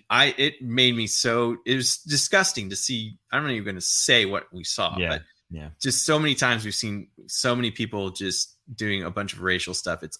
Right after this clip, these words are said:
Speaker 1: awful. It has no place anywhere. So racism needs to get stomped out. Um, there's a big,
Speaker 2: Yeah.
Speaker 1: big thing in, in fifa about stomping out racism. Um, this is just absolutely ridiculous. It's twenty twenty-two now. This stuff needs to stop.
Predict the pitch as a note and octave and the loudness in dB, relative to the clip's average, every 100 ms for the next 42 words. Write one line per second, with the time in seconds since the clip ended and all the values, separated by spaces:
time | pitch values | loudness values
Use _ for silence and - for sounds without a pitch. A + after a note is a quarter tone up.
0 | - D#2+ D#2+ F2+ G2 G2 G#2+ A#2 - F#2+ | -4 -4 -4 -6 -6 -4 0 0 2 0
1 | - - F#2+ F2 E2+ D2 - _ _ _ | -2 -4 -6 -6 -6 -8 -10 _ _ _
2 | _ _ - G#2 G2 F#2 - _ A2+ B2 | _ _ 2 4 4 2 -4 _ 6 6
3 | A#2+ A2 A2 G#2 G2 F#2+ G2 - - - | 6 2 0 -2 -4 -4 -4 0 0 2
4 | G2+ G2 F2+ F2+ F#2 - - F#2+ F2+ F#2 | 2 2 2 4 2 -4 -10 -8 -6 -8
5 | F2+ - A2+ G#2 G2+ G#2 - _ A2+ A2+ | -10 -2 0 0 0 0 -2 _ 0 2
6 | A2 - G#2 G2+ G2 - G2+ F2+ - B2 | 2 0 -2 -2 -4 -6 -6 -6 0 2
7 | A2+ - G2+ G2 G2 F#2+ E2 - A2 G2 | 2 2 2 4 2 0 -4 -4 0 -2
8 | G2 F#2 D2+ F#2+ F#2 G2 F2+ F#2 F2+ - | -2 -4 0 0 2 -2 -4 -6 -8 -16
9 | - _ _ _ F#2+ F#2 F2 E2 C2 _ | -20 _ _ _ 4 6 4 2 -8 _
10 | A#2+ A2+ G#2 G2 - - G2+ - G#2 F#2 | 0 2 2 0 0 2 2 2 -4 -2
11 | F#2 F2+ F#2 A2+ - - B2 G#2+ G#2+ F#2+ | -2 -2 -4 -2 -4 -2 -2 0 -2 -4
12 | F2 - C3+ B2 F#2 F2+ - F#2+ F2 F2+ | -4 2 4 4 2 -4 -2 4 4 4
13 | G2 - _ _ _ _ - A#2 - A2+ | -2 -10 _ _ _ _ 0 2 4 4
14 | - G2 F2+ - - - | 2 -2 -2 -2 -4 -6